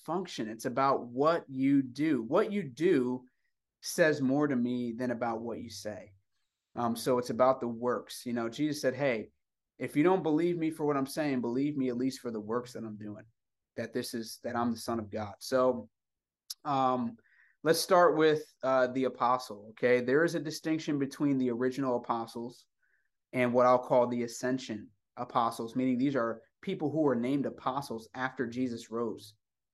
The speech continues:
and went to heaven. All right, and what I love is that this passage is talking about ascension apostles. It's talking about ascension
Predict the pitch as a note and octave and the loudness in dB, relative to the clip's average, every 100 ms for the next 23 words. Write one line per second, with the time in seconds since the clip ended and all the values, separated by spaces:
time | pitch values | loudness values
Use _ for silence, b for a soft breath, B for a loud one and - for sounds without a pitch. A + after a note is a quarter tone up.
0 | _ B2+ A#2 A#2+ A#2 A2+ A#2 - _ _ | _ -8 -4 -4 -6 -6 -6 -8 _ _
1 | _ _ _ _ - C3 C3+ B2+ B2 B2 | _ _ _ _ 0 2 4 4 4 6
2 | B2+ E3 C#3+ C3 A#2 - B2+ - F3 F#3+ | 6 6 6 2 0 -2 -10 -4 0 0
3 | G3+ B2+ A#2 A#2 - - F3 E3 B2+ A#2 | 0 -4 -4 -10 -8 -2 0 0 -2 0
4 | A#2 A2 B2+ - - C#3+ D3 - A#2 A#2 | -2 -4 -8 -8 -4 -4 -4 -4 -4 -4
5 | A#2 _ _ _ - - C#3+ D#3 - - | -8 _ _ _ -10 0 0 0 -6 -16
6 | - - _ _ - - - D3 D3+ C3 | -20 -20 _ _ -14 -4 0 2 2 2
7 | A#2+ B2 C3+ - - D3 D3+ - A#2 A2+ | 4 4 0 -8 -4 -4 -4 -4 -4 -4
8 | A#2 | -6